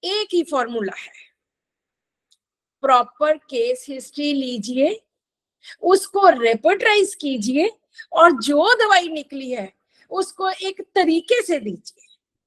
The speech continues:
कितने groups में ये होता है, एक patient किसी की photo डालता है, "ये क्या है?" दूसरा बंदा नीचे लिखता है, "ये तो फलानी चीज है।"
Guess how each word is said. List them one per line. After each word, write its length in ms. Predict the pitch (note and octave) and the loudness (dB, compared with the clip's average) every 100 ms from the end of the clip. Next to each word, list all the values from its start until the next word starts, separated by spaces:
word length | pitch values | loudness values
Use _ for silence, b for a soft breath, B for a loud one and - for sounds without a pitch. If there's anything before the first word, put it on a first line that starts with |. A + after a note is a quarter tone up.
| _ _ _ _ _ _ _ _ _ _ _ _ _ _ _ _ | _ _ _ _ _ _ _ _ _ _ _ _ _ _ _ _
कितने 420 | G4 G4+ A4+ A4 | -4 -2 0 0
groups 420 | D#4+ E4+ - - | 0 -2 -2 -6
में 120 | E4 D#4+ | -2 2
ये 200 | D4+ D4+ | 6 6
होता 320 | D4 C#4+ D4 | 6 6 4
है, 120 | C#4+ | 4
एक 260 | C#4+ C#4+ - | 2 0 -4
patient 480 | D4 C4+ E4 E4+ E4 _ _ _ _ | -8 -2 0 0 -2 _ _ _ _
किसी 220 | D4 D4 | -4 -4
की 140 | D4 D#4 | -6 -2
photo 360 | C#4+ B3+ D#4+ | 6 8 8
डालता 400 | E4 B3+ A3+ C4 | 6 4 2 -4
है, 160 | C4 B3+ _ _ C4+ | -6 -10 _ _ -8
"ये 260 | D4 F#4+ | -6 -6
क्या 240 | - E4+ D#4 | -2 -2 0
है?" 280 | C#4+ C#4 - _ _ _ | -4 -8 -12 _ _ _
दूसरा 360 | A#3 C#4+ D4 C#4+ | -10 -6 -6 -2
बंदा 240 | C4 C4+ | -2 0
नीचे 280 | C#4 C4+ C#4+ | -2 -2 -2
लिखता 300 | C4 A#3+ - | -4 -6 -6
है, 80 | C4 | -4
"ये 120 | C4+ | -4
तो 140 | C#4 D4 | -4 -6
फलानी 400 | C4+ A#3+ B3 C4+ | -2 -2 -2 -4
चीज 280 | C4+ A3 | -6 -4
है।" 180 | G3+ F3 | -6 -6